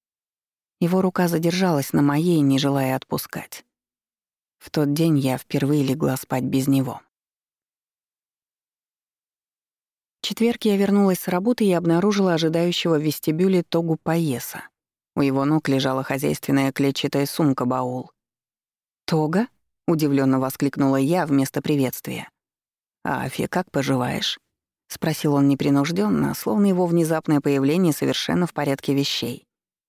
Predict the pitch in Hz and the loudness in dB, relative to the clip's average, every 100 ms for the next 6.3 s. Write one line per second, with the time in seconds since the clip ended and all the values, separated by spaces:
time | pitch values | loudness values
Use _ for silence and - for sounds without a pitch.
0 | _ 160 143 139 - 160 185 151 - 143 | _ 0 0 -2 -4 0 0 0 -2 -6
1 | 147 160 151 - 143 - - _ _ _ | -6 -6 -6 -8 -8 -12 -18 _ _ _
2 | _ _ 202 208 185 185 175 196 185 165 | _ _ 0 0 2 0 0 2 2 2
3 | 165 - 160 151 151 160 170 139 - - | 0 0 2 2 2 0 0 -2 -2 -16
4 | _ _ _ _ _ _ _ _ _ _ | _ _ _ _ _ _ _ _ _ _
5 | _ _ _ - 190 185 165 156 151 147 | _ _ _ -10 -2 -2 0 2 2 2
6 | 151 185 190 | 2 0 -2